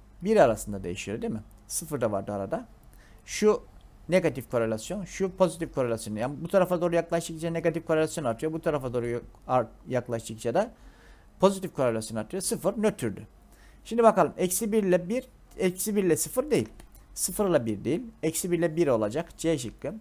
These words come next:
Bir ile on değil. Sıfır ile on değil. Doğru cevabımız C şıkkı olacak sevgili arkadaşlar. Geçelim diğer sorumuza. Aşağıdakilerden hangisi nitel araştırmanın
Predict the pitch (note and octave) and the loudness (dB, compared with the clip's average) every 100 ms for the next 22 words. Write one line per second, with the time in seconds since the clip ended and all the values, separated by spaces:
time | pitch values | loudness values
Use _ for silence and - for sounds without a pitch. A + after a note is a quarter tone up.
0 | - - - - D3+ G3+ F3 C#3 C#3 A#2+ | -16 -20 -20 -10 -2 2 4 4 4 0
1 | C#3 B3+ G#3 - - F#3+ C#3+ A#2 G2+ G3+ | -2 -4 -8 -8 -8 -6 -4 0 4 2
2 | A#3+ - - B2+ F3 E3 D#3 D#3 C3 A2+ | 0 -14 -6 -4 -4 0 4 4 2 2
3 | A2 G#2 C#3 F#3 - C3 D#3+ D#3 - - | 2 0 -6 -8 -8 2 4 4 0 -10
4 | - F3+ C3+ B2+ A2+ D#3 - B2+ A2 C3 | -8 -4 0 2 2 -2 -4 -4 0 2
5 | G#2+ - G2+ - - - - - - - | 2 -2 -10 -12 -18 -20 -20 -20 -20 -20
6 | - - - - - - A3 A#3 B3 B3 | -20 -20 -20 -20 -20 -2 2 4 4 4
7 | A3+ G3+ - A#2 F#2+ F#2+ B2 E3+ - _ | 6 6 4 -2 -2 -4 -4 -6 -14 _
8 | _ _ _ _ _ - - - F3+ B3 | _ _ _ _ _ -20 -2 2 4 6
9 | C4 B3+ B3+ B3+ B3 B3 B3 B3+ E3 D3+ | 6 6 6 6 6 6 6 4 0 0
10 | E3+ D#3 D#3+ D#3+ A3+ E3 C#3+ B2+ - C3 | -2 -2 0 8 8 10 6 4 0 -2
11 | B2 D3 A#3 | 0 0 -4